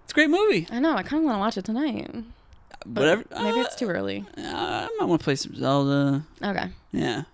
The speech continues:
Speaker 1: Well, we'll figure it out.
Speaker 2: Yeah.
Speaker 1: Um, all right. Hope you enjoyed the episode. Next week we'll be doing The Thing and Empire Records.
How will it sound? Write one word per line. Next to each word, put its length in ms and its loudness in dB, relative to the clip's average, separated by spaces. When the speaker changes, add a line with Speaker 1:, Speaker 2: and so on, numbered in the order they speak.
Speaker 1:
Well, 180 6
we'll 100 6
figure 220 -6
it 60 -8
out. 140 -10
Speaker 2:
Yeah. 340 -6
Speaker 1:
Um, 540 8
all 120 8
right. 180 8
Hope 220 2
you 80 4
enjoyed 280 2
the 140 4
episode. 640 4
Next 280 2
week 200 2
we'll 120 2
be 260 4
doing 460 2
The 100 -4
Thing 420 4
and 560 0
Empire 400 0
Records. 580 -2